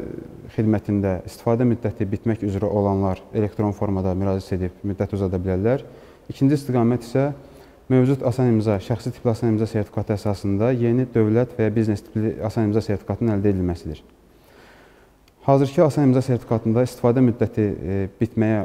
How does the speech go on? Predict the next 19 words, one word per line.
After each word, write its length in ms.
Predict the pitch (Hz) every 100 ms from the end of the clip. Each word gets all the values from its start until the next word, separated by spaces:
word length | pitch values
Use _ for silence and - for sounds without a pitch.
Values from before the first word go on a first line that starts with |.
| -
otuz 220 | 110 117
gün 140 | 110 101
qalmış 460 | 98 95 101 127 - - - - - _ -
istifadəçilər, 720 | - 123 120 117 117 123 143 - - - - - - - - - - -
e, 80 | 135
e-taxes 640 | 135 127 123 123 - 113
nöqtə 260 | 113 104 117 117
gov 180 | 117
nöqtə 300 | 110 104 - -
az 300 | 107 95 -
internet, 460 | 101 107 107 104 - -
e, 340 | - 95 95 92
vergi 260 | 107 98 98
idarəsi 380 | 92 87 - -
portalına 400 | 98 - 98 98
daxil 340 | 98 95 107 95
olub, 300 | 104 135 -
e, 800 | - - - - - _ - -
sertifikatın 600 | - 127 - 127 151 151